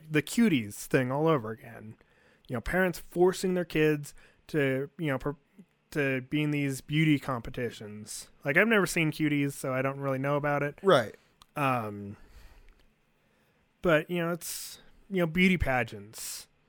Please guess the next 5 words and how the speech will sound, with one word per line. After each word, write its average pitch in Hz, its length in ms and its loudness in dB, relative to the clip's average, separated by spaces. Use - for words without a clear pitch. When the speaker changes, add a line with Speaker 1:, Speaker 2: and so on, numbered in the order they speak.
Speaker 1:
You 139 140 -6
know, 127 120 -4
like 127 180 -2
JonBenét. 147 800 0
And, 117 460 -4